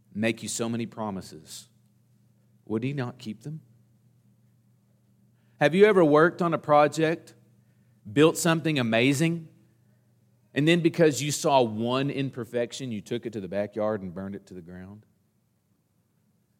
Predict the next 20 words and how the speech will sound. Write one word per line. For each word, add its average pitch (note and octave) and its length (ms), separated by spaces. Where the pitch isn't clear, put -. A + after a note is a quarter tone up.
No, F3 380
we E3+ 140
don't E3+ 340
do A3 300
that C3+ 260
to D3 60
things E3 360
we D3 140
love. C#3 460
We A#2 140
work C#3+ 320
on G2+ 180
them. F2+ 200
We G#2+ 280
bolster C#3+ 480
them. G#2+ 220
We A#2 100
support E3+ 580
them. G2+ 240
We G2+ 200